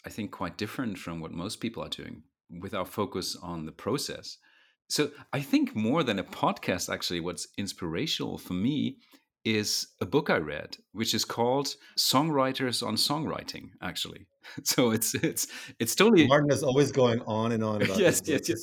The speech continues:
Speaker 2: book.
Speaker 1: yes.
Speaker 2: It's
Speaker 1: No, and,
Speaker 2: <laughs>
Speaker 1: and, and they're, they, they're actually doing for music or for songwriting what we're trying to do for science, right? So there's this guy who did all these interviews with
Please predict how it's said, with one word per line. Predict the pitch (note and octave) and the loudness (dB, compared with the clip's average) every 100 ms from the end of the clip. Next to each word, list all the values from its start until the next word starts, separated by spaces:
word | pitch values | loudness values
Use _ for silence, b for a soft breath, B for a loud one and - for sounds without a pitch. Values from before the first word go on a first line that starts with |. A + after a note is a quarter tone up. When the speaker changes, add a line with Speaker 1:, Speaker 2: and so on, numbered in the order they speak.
| - | -6
Speaker 2:
book. | - A2+ | -4 -4
Speaker 1:
yes. | C#3 | -2
Speaker 2:
It's | - | 4
Speaker 1:
No, | B3 | 6
and, | D#3+ | 6
Speaker 2:
<laughs> | - | 6
Speaker 1:
and, | D#3 F3 | 2 2
and | E3 D3 | 0 2
they're, | F#3 | 2
they, | A#2+ D#3+ A#3+ D3 | 4 4 4 -4
they're | B2 A2 F#3+ A3+ - | -2 2 2 2 0
actually | D3 - B2+ | 0 2 0
doing | A2 A#2+ E3+ D#3+ | 2 2 4 2
for | - A2+ G2+ | 0 4 4
music | F#2 F#2+ G#2+ G2 F#2 E2+ - | 4 4 2 2 -2 -6 -10
or | E2 | -6
for | F2+ | -2
songwriting | - C#3 E3+ F2 E2+ - F2 F2+ F2 | 2 2 2 -2 -4 -8 -8 -10 -6
what | G2 G2+ | -2 2
we're | D#3 | 4
trying | - C3+ A#2 | 4 2 2
to | A2+ | 0
do | G2 F#2 | -2 -2
for | - F#2 | -2 -2
science, | - A#2 G2 - - | 0 0 -2 -8 -16
right? | E2+ E2 | -12 -10
So | - F2 | -8 -6
there's | F2 F2+ - b b C3 | -8 -10 -12 b b 0
this | A#2 - | 2 2
guy | C#3 D3+ F3 A#2+ | 2 2 2 0
who | G#2 | -2
did | G2+ B2 A#2 - - | -2 -2 -4 -6 -2
all | C#3+ | -2
these | D#3 C3 | 0 2
interviews | C3+ C#3+ A2+ F2+ E2+ F2+ - | 2 2 -2 -4 -4 -8 -4
with | G#2 G2 | -4 -6